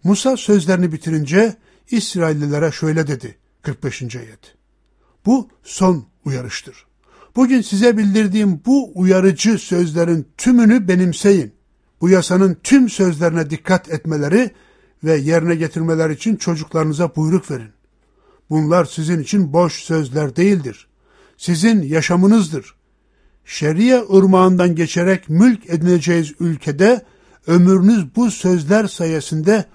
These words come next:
uzun olacaktır." diyor. Yasanın tekrarı otuz iki, kırk altı, kırk yedi ayetler'de. Yine bir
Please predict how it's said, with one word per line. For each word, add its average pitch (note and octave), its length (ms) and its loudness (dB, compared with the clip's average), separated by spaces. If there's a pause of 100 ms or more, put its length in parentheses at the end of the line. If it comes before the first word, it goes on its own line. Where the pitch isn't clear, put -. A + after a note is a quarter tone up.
(260)
uzun D#3+ 420 0
olacaktır." C3 680 -8
diyor. F3 260 0 (360)
Yasanın C3+ 380 -8
tekrarı C3 420 -12
otuz A#2+ 260 -14
iki, F3+ 200 -10
kırk - 260 -14
altı, B2 220 -14
kırk A2+ 160 -20
yedi C3+ 220 -8
ayetler'de. A#2+ 480 -14 (1080)
Yine G#3 300 2 (280)
bir E3+ 280 0